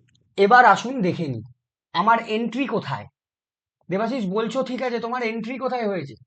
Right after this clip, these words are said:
এই যে দেখুন, আমার এন্ট্রি ঠিক কিন্তু এই পজিশনটাতে।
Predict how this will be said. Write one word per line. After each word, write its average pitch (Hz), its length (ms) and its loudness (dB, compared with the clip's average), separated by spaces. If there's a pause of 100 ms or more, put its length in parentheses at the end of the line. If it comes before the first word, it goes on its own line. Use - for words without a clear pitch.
(920)
এই 233 280 2
যে 190 400 2
দেখুন, 180 400 -2 (180)
আমার 180 400 2
এন্ট্রি 233 400 -2
ঠিক - 260 -8
কিন্তু 208 300 -4
এই 226 320 0
পজিশনটাতে। 139 840 -6